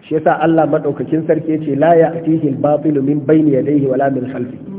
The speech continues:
Ko ta gaba ko ta bayansa, ko a da ko a yanzu ko a gaba, ba yadda za a yi barna ta shiga cikin Alqur'ani, ba zai yiwu ba. Yadda Allah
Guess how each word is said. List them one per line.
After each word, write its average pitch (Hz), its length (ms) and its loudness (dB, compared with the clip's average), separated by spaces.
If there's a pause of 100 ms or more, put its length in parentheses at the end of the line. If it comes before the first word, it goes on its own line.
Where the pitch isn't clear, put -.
(640)
Ko 170 240 4
ta 180 80 4
gaba - 240 2
ko 160 200 2
ta 160 120 0
bayansa, 156 560 2 (560)
ko 190 220 2
a 156 100 2
da 160 240 2
ko 170 160 2
a 160 80 -2
yanzu 139 320 0
ko 175 160 4
a 156 80 -2
gaba, 135 400 -4 (280)
ba 175 120 6
yadda 180 320 2
za 165 160 2
a 156 80 0
yi 165 80 0
barna 160 320 0
ta 151 120 -4
shiga 131 200 -6
cikin 147 240 -6
Alqur'ani, 135 480 -4
ba 127 160 -2
zai 175 160 6
yiwu - 160 0
ba. - 80 -4 (2750)
Yadda 190 300 2
Allah 180 220 6